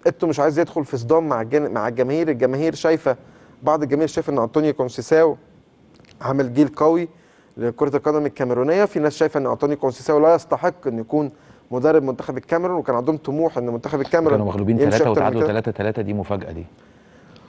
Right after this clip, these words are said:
Speaker 1: والله انا شفت يعني هو دي الامكانيات اللي موجودة عندهم، عندهم مشاكل كبيرة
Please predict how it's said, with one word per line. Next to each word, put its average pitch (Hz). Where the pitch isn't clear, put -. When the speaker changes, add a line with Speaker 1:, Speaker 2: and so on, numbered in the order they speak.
Speaker 1:
والله 143
انا 185
شفت 190
يعني 127
هو 180
دي 190
الامكانيات 175
اللي 156
موجودة 143
عندهم، 147
عندهم 117
مشاكل 160
كبيرة 151